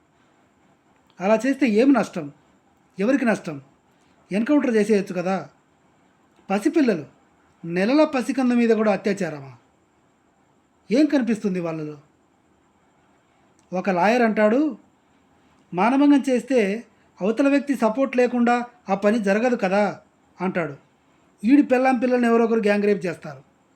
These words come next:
అప్పుడు వీడికి తెలుస్తుంది. మెయిన్గా ఇంకోటి ఏంటంటే, మన భారతదేశం ఎంత అద్భుతమైన దేశం అంటే, ఇలా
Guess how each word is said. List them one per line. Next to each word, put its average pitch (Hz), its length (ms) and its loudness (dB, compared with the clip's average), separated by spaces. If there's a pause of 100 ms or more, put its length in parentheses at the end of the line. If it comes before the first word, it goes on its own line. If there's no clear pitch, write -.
(160)
అప్పుడు 208 260 0
వీడికి 269 180 4
తెలుస్తుంది. 202 520 -2 (2000)
మెయిన్గా 269 280 4
ఇంకోటి 240 340 4
ఏంటంటే, 202 560 -2 (320)
మన 202 180 0
భారతదేశం 233 560 -2
ఎంత 202 200 -4
అద్భుతమైన 220 480 -2
దేశం 202 300 0
అంటే, 208 380 -4 (1300)
ఇలా 220 300 0